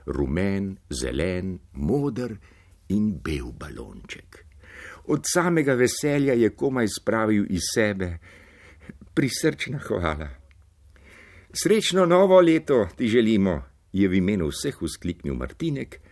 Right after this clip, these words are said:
in nato so mu otroci drug za drugim po vrsti segli v roko. Mali cestni pometač je kar žarel. Iz najbolj nesrečnega pometača na svetu se je spremenil v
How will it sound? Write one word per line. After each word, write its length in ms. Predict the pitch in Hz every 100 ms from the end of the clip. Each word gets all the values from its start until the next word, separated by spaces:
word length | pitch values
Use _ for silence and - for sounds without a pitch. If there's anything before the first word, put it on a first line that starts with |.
| - - - -
in 100 | 139
nato 280 | 143 - 147
so 120 | 131
mu 160 | 120 90
otroci 480 | - 107 113 -
drug 280 | 76 143 127
za 120 | 85
drugim 340 | 73 92 98 82
po 120 | 64
vrsti 360 | 85 95 - 76
segli 520 | - 82 73 73 73 76 _ _ 69
v 80 |
roko. 420 | 55 55 - - - _ _ _ - - - - - - _ - _ _ -
Mali 320 | 76 87 78
cestni 360 | - 73 - 64
pometač 640 | 67 58 50 67 65 - - - _
je 80 | 71
kar 220 | - 65
žarel. 400 | 58 60 60 58 55 - - - _ _ _ _ -
Iz 160 | 104 120
najbolj 300 | 170 160 151
nesrečnega 720 | 127 - 117 120 113 101 92
pometača 680 | 87 80 73 98 101 101
na 120 | 92 87
svetu 520 | - 90 82 87 80 - - - _
se 180 | - -
je 100 | 58
spremenil 800 | - - 95 - 117 117 107 101 - - - -
v 120 | -